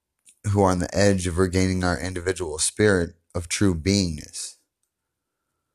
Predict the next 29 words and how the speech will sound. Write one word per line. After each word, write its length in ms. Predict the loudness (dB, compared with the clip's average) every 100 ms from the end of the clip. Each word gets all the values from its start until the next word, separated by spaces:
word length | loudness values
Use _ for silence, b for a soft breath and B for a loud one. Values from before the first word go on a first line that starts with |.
| _ _ _ _ _ _ _
With 160 | 2 4
enough 240 | 4 2
focus, 760 | 2 4 4 4 0 0 -4
there's 380 | -4 0 2 2
time 260 | 2 0 -2
to 300 | -2 -2 -2 _ _ _ _ _ _
reverse 540 | -2 -2 4 6 8 4
the 120 | 0
destruction 600 | -2 -4 -4 -6 -10 -12
on 80 | -16
the 60 |
planet. 340 | -20 -20 -20 _ _ _ _ _ _ _ _ _ _ -4
But 100 | 0
we 260 | 2 0 -4 -14
first 400 | 2 6 8 6
need 100 | 4
to 40 | 4
help 180 | 2 0
ourselves. 760 | 2 2 2 0 -10 -16 -16 _ _ _ _ _ _ _ _ _
It's 140 | -2 2
true 220 | 6 6
that 160 | 6 6
a 40 |
lot 320 | 6 4 4
are 140 | 2 2
working 400 | 2 0 -4 2
toward 260 | 6 6
this 200 | 4 2
goal. 400 | 0 -2 -4 -6